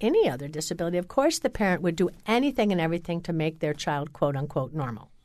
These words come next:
so that they can communicate with their child as well. So if they see that there's some technology available that can make my child hear, of course they're gonna go ahead and do it. And I don't blame them for that. I get that. But before they do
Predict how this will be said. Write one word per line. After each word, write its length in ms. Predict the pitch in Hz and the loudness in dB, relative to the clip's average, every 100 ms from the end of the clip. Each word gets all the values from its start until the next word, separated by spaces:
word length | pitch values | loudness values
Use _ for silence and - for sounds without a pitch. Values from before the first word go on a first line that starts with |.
| _ _ _ _ | _ _ _ _
so 560 | - - 185 170 165 160 | -6 4 8 10 10 8
that 160 | 160 156 | 4 -2
they 120 | 147 | -4
can 160 | 139 143 | -4 -10
communicate 680 | - 254 277 269 254 233 185 | -2 0 2 2 2 2 2
with 100 | 180 | -4
their 140 | 160 | -4
child 340 | - 131 135 | -6 -10 -12
as 180 | 139 139 | -14 -6
well. 280 | 202 165 143 | -2 -2 -2
So 340 | - 190 170 | 0 4 4
if 340 | - 180 185 - | 4 2 2 2
they 200 | 190 190 | 4 4
see 240 | 185 - | 2 0
that 160 | 190 220 | 0 0
there's 220 | 160 160 | 0 0
some 140 | 180 - | -2 -2
technology 680 | 180 170 156 160 320 - | -6 -2 0 2 2 2
available 400 | 160 160 151 156 | 2 2 0 -2
that 100 | 165 | -4
can 160 | 165 143 | -2 0
make 220 | 143 147 | 0 -2
my 160 | 143 135 | -6 -8
child 420 | - 156 143 - - | -8 -8 -8 -10 -4
hear, 240 | 285 202 - - | -2 -2 -4 -10
of 100 | 226 | -8
course 300 | - 302 294 | 4 6 6
they're 80 | 175 | 0
gonna 160 | 160 139 | 0 0
go 60 | |
ahead 200 | 139 143 | 0 -2
and 160 | 147 147 | -4 -4
do 140 | 139 | -4
it. 120 | 135 | -2
And 120 | 240 285 | 0 2
I 80 | |
don't 120 | 302 302 | 2 2
blame 300 | 294 302 262 | 2 4 4
them 160 | 151 | 2
for 140 | - 143 | -2 -6
that. 260 | 131 127 - | -6 -10 -2
I 100 | 190 | 2
get 280 | 233 254 - | 2 0 -4
that. 260 | 90 - - - _ - - _ - | -10 -12 -18 -20 _ -20 -20 _ 6
But 240 | 214 190 | 8 8
before 440 | 190 208 240 311 370 | 4 0 6 6 6
they 180 | 285 214 | 4 4
do 240 | 190 | 4